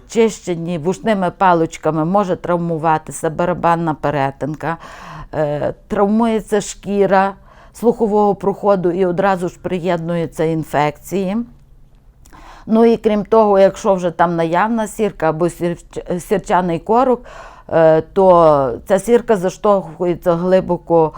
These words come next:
в слуховий прохід, аж до барабанної перетинки, там, де вона не повинна бути. І це, звичайно,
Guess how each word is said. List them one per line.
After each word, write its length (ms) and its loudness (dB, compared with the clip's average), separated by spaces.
в 60 -20
слуховий 480 0
прохід, 580 -4
аж 300 -4
до 440 -4
барабанної 720 0
перетинки, 840 -2
там, 340 2
де 120 6
вона 280 0
не 140 -4
повинна 560 -2
бути. 400 -2
І 100 -6
це, 240 2
звичайно, 760 -2